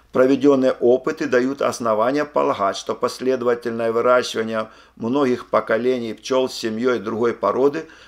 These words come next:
может при-, привести к наследственному изменению некоторых признаков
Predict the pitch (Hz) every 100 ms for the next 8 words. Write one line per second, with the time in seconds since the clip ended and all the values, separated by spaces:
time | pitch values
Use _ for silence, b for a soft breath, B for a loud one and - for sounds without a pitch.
0 | B 123 135 127 - - 117 117 - -
1 | 113 110 104 139 135 113 110 - 101 120
2 | - 147 147 143 139 113 110 110 117 131
3 | 139 117 113 127 127 - 123 - - 107
4 | 123 131 139 131